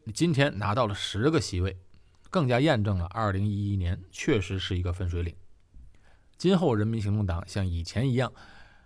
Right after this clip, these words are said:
能得到超过百分之七十的高得票率，已经很难再复制了。就算在其他的集选区，即便是行动党获胜了，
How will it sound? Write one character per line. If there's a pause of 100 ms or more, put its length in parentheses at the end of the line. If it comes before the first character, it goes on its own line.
能
得
到
超
过
百
分
之
七
十
的
高
得
票
率， (460)
已
经
很
难 (240)
再
复
制
了。 (3250)
就
算
在
其
他
的
集
选
区， (500)
即
便
是
行
动
党
获
胜
了，